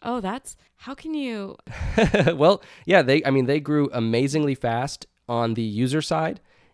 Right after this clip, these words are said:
Speaker 2: and remarkably, they didn't have to add employees to scale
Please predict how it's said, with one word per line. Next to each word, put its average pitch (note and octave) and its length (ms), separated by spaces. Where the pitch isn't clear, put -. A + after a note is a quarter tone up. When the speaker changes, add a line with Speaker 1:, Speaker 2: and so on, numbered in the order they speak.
Speaker 2:
and A#2+ 480
remarkably, A#2 800
they G#2+ 200
didn't B2 360
have G#2 240
to G#2+ 380
add G#2 240
employees G#2 760
to G#2 160
scale G#2+ 520